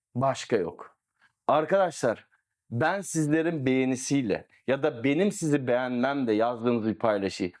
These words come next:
kimse çok büyük bir şey elde etmeyecek. Ama belki sizin beğeninizle bir insanlar görecek, belki sizin paylaşımınızla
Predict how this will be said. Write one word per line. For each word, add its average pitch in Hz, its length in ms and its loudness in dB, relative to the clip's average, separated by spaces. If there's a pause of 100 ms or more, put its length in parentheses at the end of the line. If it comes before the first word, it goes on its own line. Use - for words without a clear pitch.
(280)
kimse 185 680 0
çok 160 280 -2
büyük 151 260 0
bir 135 60 -2
şey 139 360 0
elde 117 340 2
etmeyecek. 113 580 -6 (580)
Ama 165 300 -2
belki 175 420 0
sizin 165 400 -2
beğeninizle 156 640 0
bir 143 60 0
insanlar 139 560 0
görecek, 113 580 0
belki 143 300 0
sizin 135 280 0
paylaşımınızla 120 920 0